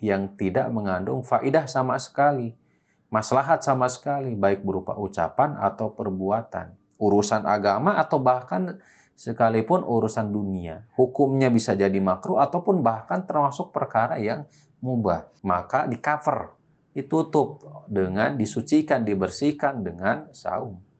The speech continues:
Li'annal hasanat yudhibnas sayyi'at. Begitupun ar-rafas, yaitu perkataan-perkataan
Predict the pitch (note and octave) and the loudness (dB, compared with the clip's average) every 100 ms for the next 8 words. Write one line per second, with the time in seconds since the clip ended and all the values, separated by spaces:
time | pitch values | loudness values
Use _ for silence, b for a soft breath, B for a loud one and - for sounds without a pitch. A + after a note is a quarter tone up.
0 | _ _ _ _ _ _ _ _ _ _ | _ _ _ _ _ _ _ _ _ _
1 | _ _ _ _ - B B B B G#2 | _ _ _ _ -20 B B B B 2
2 | A#2+ D3+ C#3 C3+ A#2+ B2 A#2 E3+ G3 - | 4 4 0 -2 -2 0 2 2 0 -4
3 | A#2 A2 F#2+ A#2 A2+ G2 F#2+ - G#2 F#2 | 0 0 2 0 -2 -2 -6 -6 -4 -4
4 | E2+ - - - - _ - G#2+ G#2 G2 | -4 -4 -4 -8 -20 _ -8 0 2 2
5 | G2+ D#3 D3 A#2 - A3+ - B2 - - | 2 2 2 0 2 2 2 -2 -2 -10
6 | - G2+ F#2 A2 G#2+ G#2 G2+ G#2 A2+ - | -12 -10 -4 -4 -2 -2 0 2 0 -4
7 | G2 G2 - F#2 G#2+ | -6 -4 -2 0 0